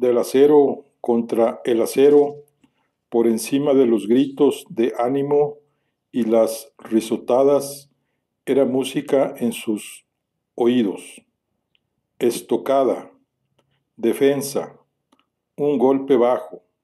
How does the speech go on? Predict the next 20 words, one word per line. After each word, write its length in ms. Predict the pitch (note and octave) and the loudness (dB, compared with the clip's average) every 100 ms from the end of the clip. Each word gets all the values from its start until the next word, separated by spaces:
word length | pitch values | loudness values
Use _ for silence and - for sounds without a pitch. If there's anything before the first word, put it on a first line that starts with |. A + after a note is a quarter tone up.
| _ _ _ _ _ _ | _ _ _ _ _ _
justo 720 | - C#3+ C#3 C#3 - C#3+ C3+ - | -4 -2 -2 -2 2 2 2 -6
sobre 280 | - A2+ | -2 0
la 100 | A2 | 0
cadera, 560 | - A2+ B2+ A#2 F2+ - _ _ _ _ _ _ _ _ | 0 0 2 2 0 -8 _ _ _ _ _ _ _ _
el 220 | B2 A2 | -4 -4
choque 420 | - C#3+ C#3 C#3 C#3 | -2 0 0 0 0
de 80 | |
las 200 | C3 - | 2 0
espadas, 720 | A2+ - B2+ C3 C#3+ C#3 - - _ _ _ _ - | -4 -6 -2 0 2 0 -4 -20 _ _ _ _ -6
más 280 | A#2+ C#3 | -2 0
rápido 680 | B2 B2 B2+ C3+ C#3 C#3+ C#3+ - - | 0 0 0 0 2 2 0 -12 -12
y 140 | A2+ | -6
más 240 | B2 B2+ | -2 -2
fuerte 680 | - C3 C3+ C3+ C#3+ C#3+ - _ _ _ _ | -2 0 0 -2 -4 -4 -8 _ _ _ _
de 120 | A#2 | -2
lo 160 | A2 A2+ | 0 -2
que 260 | A#2+ A2 - | -2 -4 -4
Arturo 680 | G#2+ - - C3+ C#3 C#3 | -6 -4 0 4 4 2
estaba 340 | B2 - B2 C3+ | -2 -2 0 0
acostumbrado. 840 | C3+ A#2+ A2+ G#2 A#2+ A2+ F#2 - | -2 -8 -6 -2 0 0 -2 -8